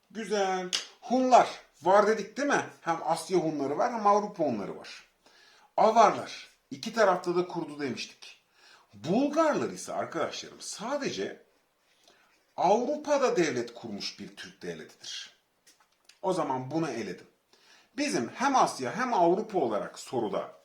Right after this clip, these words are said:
karşımıza geldiği için burada cevabımız bir ve iki olarak gelecektir.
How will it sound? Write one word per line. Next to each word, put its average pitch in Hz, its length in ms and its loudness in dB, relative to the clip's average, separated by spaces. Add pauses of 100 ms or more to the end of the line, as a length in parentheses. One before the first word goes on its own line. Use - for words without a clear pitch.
karşımıza 113 500 -4
geldiği 202 440 -4
için - 200 -12 (520)
burada 180 380 -2
cevabımız 127 840 -10 (720)
bir 180 380 -4
ve 117 80 -6
iki 175 260 -8
olarak 113 540 -4 (260)
gelecektir. - 800 -10